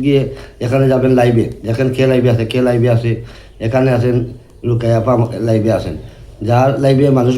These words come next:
বেশি তার লাইভে যেতে হবে, যার লাইভে মানুষ বেশি তার লাইভে যেতে হবে,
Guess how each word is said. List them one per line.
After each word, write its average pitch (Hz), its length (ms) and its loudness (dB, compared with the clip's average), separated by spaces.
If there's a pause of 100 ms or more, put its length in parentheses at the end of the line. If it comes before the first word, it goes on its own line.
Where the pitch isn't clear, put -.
বেশি 135 180 2 (880)
তার 127 220 0
লাইভে 120 200 2 (100)
যেতে 110 160 -2
হবে, 85 220 -6 (500)
যার 123 200 2
লাইভে 135 220 2 (100)
মানুষ 123 220 2
বেশি 135 240 0
তার 123 180 2
লাইভে 120 260 2
যেতে 107 160 -4
হবে, 78 220 -8